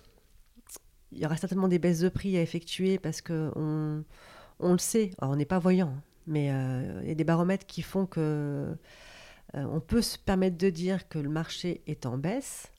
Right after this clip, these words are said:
En fait, jusqu'à maintenant, enfin jusqu'à l'année dernière, euh, en dix ans de temps, l'immobilier bordelais et sa couronne,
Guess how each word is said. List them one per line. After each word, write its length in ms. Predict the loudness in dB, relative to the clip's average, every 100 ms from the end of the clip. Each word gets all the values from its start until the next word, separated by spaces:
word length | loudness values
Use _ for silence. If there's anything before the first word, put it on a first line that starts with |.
| _ -20 -20 -20 -20 -20 -20 -20 -16 -6
En 120 | -2
fait, 520 | 2 0 -2 -14 -12 -16 _ -6
jusqu'à 320 | -4 0 2
maintenant, 520 | 2 2 0 0 -2
enfin 180 | -2 -4
jusqu'à 280 | -4 -2 0
l'année 180 | 2 2
dernière, 640 | 2 2 2 0 -2 -8 -10 -4
euh, 260 | -2 -2 0
en 120 | 2
dix 220 | 2 2
ans 100 | 2
de 40 | 2
temps, 320 | 0 0 0
l'immobilier 420 | 2 2 2 2
bordelais 440 | 2 2 0 2 2
et 40 |
sa 140 | 0 -4
couronne, 460 | -2 2 2 0